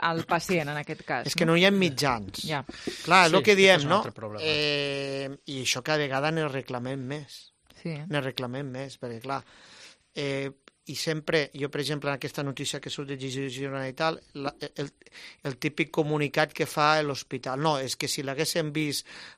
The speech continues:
Speaker 2: a dins de les dues hores, també el resultat hagués, hagués sigut, eh, el mateix.» Home, <laughs> moltes
Speaker 1: Ja,
Speaker 2: penques, no?
Speaker 1: sí,
Speaker 2: I això
Speaker 1: sí, va
Speaker 2: no ho
Speaker 1: ser
Speaker 2: sabem. Prim, prim, primer, primer, prim,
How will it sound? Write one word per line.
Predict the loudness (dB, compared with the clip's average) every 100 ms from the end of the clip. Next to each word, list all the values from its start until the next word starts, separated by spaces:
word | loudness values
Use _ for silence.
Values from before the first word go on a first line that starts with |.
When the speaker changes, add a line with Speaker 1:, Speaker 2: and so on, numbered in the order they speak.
| -2
Speaker 2:
a | 2 2 2
dins | 0 0
de | 2
les | 2 2
dues | 4
hores, | 4 4 2
també | 2 2
el | 0
resultat | 0 -2 -2 -4
hagués, | -6 -6 -8 -8
hagués | -8 -6 -6
sigut, | -6 -6 -10 -14
eh, | -16 -12
el | -12 -12
mateix.» | -12 -14 -14
Home, | -10 -10 -12 _ -18 -18
<laughs> | -18 -14 -8
moltes | -6 0
Speaker 1:
Ja, | 0 2
Speaker 2:
penques, | 0 0 -2
no? | -2
Speaker 1:
sí, | 2
Speaker 2:
I |
això | 2 6 6
Speaker 1:
sí, | 6
va | 2 4
Speaker 2:
no | 4
ho |
Speaker 1:
ser | 8
Speaker 2:
sabem. | 10 10 10 6
Prim, | -2 -4 -10 -10 -4
prim, | -2 -2 -4 -2
primer, | 2 4 2 -2
primer, | -2 4 8 8 6 -4 0
prim, | 2 0